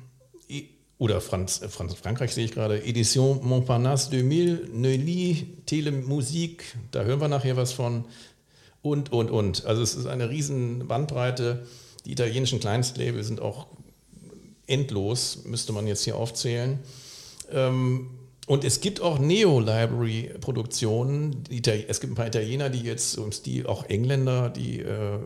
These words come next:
zuletzt Platten rausgebracht haben, die im, ja, im Stile der alten Library-Music gehalten sind. Auch tolle Sachen dabei. Es gibt sogar in Schweden jetzt einen Sampler, der alte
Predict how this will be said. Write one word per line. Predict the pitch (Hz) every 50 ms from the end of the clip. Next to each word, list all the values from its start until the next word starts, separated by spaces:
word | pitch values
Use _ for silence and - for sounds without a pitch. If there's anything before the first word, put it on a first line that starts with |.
| 120 - - -
zuletzt | - - - 104 101 110 - - - -
Platten | - 104 - - -
rausgebracht | 101 107 110 - - - 113 98 98 - -
haben, | 98 95 98
die | 95 98 98
im, | 101 - 98 92 92 87 87 - - - - - - - _ _ _ _ _ _ _ _ _ _ -
ja, | - 87 95 101 90 87 - - - - - -
im | - 110
Stile | 92 - - - 139 151 180 170 156 143
der | 127 127 120 120 117 110 110 110 - -
alten | 110 120 139 139 - - 123 117 113
Library-Music | 110 107 95 113 135 139 131 127 123 120 113 117 131 127 120 120 123 120 123 -
gehalten | - 101 101 113 131 - - 147
sind. | 139 143 147 156
Auch | - - -
tolle | - 135 123 113
Sachen | 107 123 123 - 151 143
dabei. | 139 139 143 131 131 131 131 135 131 - - - - - - - -
Es | - - -
gibt | 135 123 -
sogar | - - 120 117 117 113 110
in | - 98
Schweden | - - 135 139 156 170 160 117 117 113
jetzt | 107 107 - - -
einen | 123 107
Sampler, | - - 113 117 127 123 123 123 123 117 117
der | 113 113 113 113 117 110 -
alte | 107 113 117 120 117 110 104 104 107 117